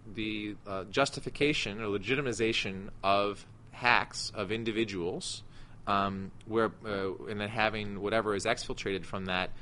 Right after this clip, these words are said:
be weaponized in the service of political ends. Um, you know, it's n-, it wasn't just the D N C C or the D-, the D A C C or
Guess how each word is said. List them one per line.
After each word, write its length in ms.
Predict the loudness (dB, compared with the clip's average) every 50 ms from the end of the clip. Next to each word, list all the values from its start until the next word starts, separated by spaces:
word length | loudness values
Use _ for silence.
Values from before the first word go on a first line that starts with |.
| -10 -14 -12 -6 -2
be 100 | 0 6
weaponized 800 | 8 8 8 8 4 0 0 0 0 -2 -2 -4 -6 -8 -10 -8 -6
in 80 | -4
the 80 | -2 -2
service 460 | 2 2 2 2 2 2 0 -2 -2
of 180 | -2 -2 -2 -2
political 340 | -4 -2 -2 -4 -4 -2 -4
ends. 360 | -2 -4 -4 -8 -10 -12 -12 -12 -14 -16 -14 -14 -14 -14 -10 -4
Um, 380 | -2 0 0 0 0 -2 -4 -8 -8
you 100 | -6 -4
know, 140 | -2 0 0
it's 160 | 0 -2 -2 -4
n-, 60 | -2
it 80 | 2
wasn't 320 | 6 6 6 6 4 -2 0
just 460 | 4 4 4 4 4 0 -6 -6 -10 -10 -12 -14 -14 -16 -16 -16 -16 -16 -16 -16 -14 -12 -8 -6
the 80 | -4
D 180 | -4 -2 0 0
N 120 | 0 0
C 180 | -2 -2 -4 -4
C 400 | -4 -4 -2 -2 -2 -2 -2 -2
or 140 | -4 -4 -4
the 160 | -4 -4 -4
D-, 220 | -4 -4 -6 -8
the 120 | -6 -6 -4
D 160 | -2 -2 -2
A 60 | -2
C 160 | -2 -4 -4
C 260 | -2 -2 0 0 0 0
or 60 | -2